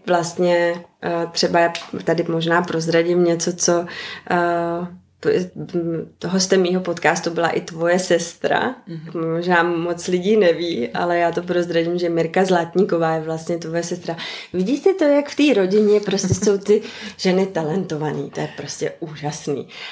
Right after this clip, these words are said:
Speaker 1: Tak se zeptám i tebe. Jaká věc je, já řekni věc, kterou máš vždycky sebou, bez který nikdy nevyjdeš ven. Věc, kterou prostě má Hanka Michopolu vždycky u sebe.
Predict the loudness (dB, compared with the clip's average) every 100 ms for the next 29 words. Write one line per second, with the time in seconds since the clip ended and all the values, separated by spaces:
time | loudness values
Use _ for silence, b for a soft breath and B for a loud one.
0 | B -2 -2 0 2 2 2 0 0 -4
1 | -4 -6 -10 _ _ -12 0 0 2 2
2 | 4 4 2 0 -6 -14 -18 _ _ _
3 | _ -20 _ -20 -20 _ -6 2 2 2
4 | -2 -8 -16 -4 0 0 0 2 4 4
5 | 4 2 2 -4 -2 0 0 0 0 -2
6 | -4 -4 -6 -4 -6 -6 -6 -6 -2 0
7 | 0 -2 -2 -6 -6 -8 -2 0 0 -2
8 | -2 0 0 0 0 2 2 0 0 0
9 | 2 0 0 0 0 2 2 0 -6 B
10 | B _ -6 2 4 2 -2 -2 2 4
11 | 4 4 0 -2 -2 -2 0 2 2 0
12 | 0 0 0 -2 -4 -4 -4 -6 -8 -8
13 | -6 -6 -6